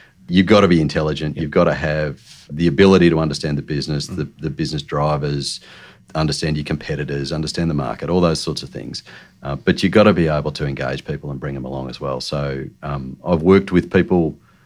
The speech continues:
Speaker 1: that have been super smart but didn't have that ability to bring people along. You know, there's still been great assets in the right role. Uh, I've also, also worked with people that were,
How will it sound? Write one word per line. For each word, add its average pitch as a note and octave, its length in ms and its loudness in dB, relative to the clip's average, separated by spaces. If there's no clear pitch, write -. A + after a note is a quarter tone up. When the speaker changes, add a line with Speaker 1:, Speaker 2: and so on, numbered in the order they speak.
Speaker 1:
that G2+ 60 4
have F#2 40 2
been F#2 140 6
super - 320 4
smart F#2 460 2
but - 260 -6
didn't G2 220 2
have F#2 140 0
that F2+ 140 2
ability F#2 360 0
to F2 80 0
bring F#2 160 -2
people F2+ 280 -4
along. G2 340 0
You F2+ 60 0
know, D2+ 60 0
there's E2 160 0
still C#3 200 4
been E2 180 2
great E2 300 2
assets - 440 -4
in D#2 140 -2
the D#2 80 -4
right D2+ 320 -2
role. G#2 520 -4
Uh, F2 240 -2
I've F2+ 80 2
also, D#2+ 460 2
also F2 360 -2
worked D#2 220 -2
with D#2 100 -8
people D#2 260 -6
that D#2 100 -8
were, C#2+ 200 -8